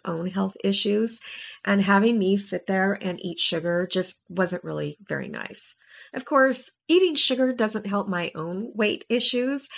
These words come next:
and so that didn't last very long. I'm pretty much staying away from it again, except for my chocolate rice cakes, which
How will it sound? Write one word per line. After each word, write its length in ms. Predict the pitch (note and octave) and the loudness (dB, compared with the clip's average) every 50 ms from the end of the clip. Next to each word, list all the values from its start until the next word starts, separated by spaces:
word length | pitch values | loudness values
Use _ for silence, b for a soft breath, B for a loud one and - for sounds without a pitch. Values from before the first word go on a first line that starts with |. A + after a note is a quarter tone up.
| B B B G3+ B _ _ | B B B -20 B _ _
and 580 | G#3 G3+ G3+ G3 G3 G3 G3 G3 G3 G3 G3 G3 | 2 4 4 4 4 4 4 4 4 2 0 0
so 160 | G3 - G3 | 0 0 0
that 200 | F#3+ F#3 F3+ E3+ | 2 2 0 0
didn't 200 | F#3 E3 C#3+ D3 | -2 -4 -4 -4
last 260 | C#3+ C3+ C3+ - - | -6 -6 -6 -8 -8
very 160 | - - C3 | -8 -8 -6
long. 320 | C3 C3 B2+ B2 B2 - - - | -6 -6 -6 -6 -8 -8 -8 0
I'm 300 | - F#3+ F#3 F#3 F#3 F#3 - | 2 4 4 4 2 -2 -2
pretty 200 | - A#3+ B3 C4 | 0 2 4 4
much 160 | B3+ G#3+ G#3+ | 4 2 0
staying 340 | - - - A3 G#3 G#3 G3+ | -4 -4 -2 0 2 2 2
away 240 | F#3+ F3+ F3 E3+ F3 | 2 2 0 -2 -2
from 200 | - - F#3 F#3 | -2 -2 -2 0
it 240 | F#3 F#3 F3+ - - _ _ _ _ - | 0 0 -2 -4 -8 _ _ _ _ -4
again, 520 | F3 D#3+ - E3 D#3+ D#3 D#3+ F3+ G3+ A3 A3 B B B B B B B B _ | -2 -2 0 0 0 2 2 2 0 -2 -4 B B B B B B B B _
except 600 | A3+ A3 A3+ - - - D#4+ E4+ E4 - - - - _ | -2 -2 -2 -4 2 2 2 2 2 -2 -8 -10 -10 _
for 180 | - B3+ A#3+ A#3 | 0 2 4 6
my 200 | A3 G#3 F#3+ F#3 | 6 6 4 4
chocolate 520 | - - - G3+ G3 G3 - G#3+ G3+ - | 2 0 0 0 -4 -2 -2 -2 -2 -2
rice 380 | - E3+ D3+ D3 D3+ D#3 - - | -4 -4 -2 -2 -2 -2 -6 -10
cakes, 760 | - - - - - - - _ _ _ _ - - - - _ | -12 -6 -4 -2 -2 -4 -6 _ _ _ _ -20 -20 -20 -16 _
which 340 | - D#3+ E3 D#3 - - | 0 2 2 2 2 -2